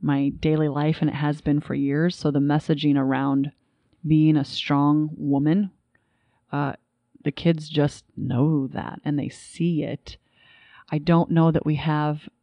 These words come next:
dedicated conversations about it, but I do know that it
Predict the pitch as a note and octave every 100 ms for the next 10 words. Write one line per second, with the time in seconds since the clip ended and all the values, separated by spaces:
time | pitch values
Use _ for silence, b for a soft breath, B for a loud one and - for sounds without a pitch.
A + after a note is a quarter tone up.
0 | _ _ _ _ _ _ - C#3+ E3 F#3+
1 | - D#3+ D3+ - D3 D3 C#3+ - E3 -
2 | D3 D3 C#3 C3+ C#3+ E3+ - b b b
3 | b b b _ _ _ _ _ - F3+
4 | D3+ - D3+ D3 F#3 A3+ E3 D3 C#3 -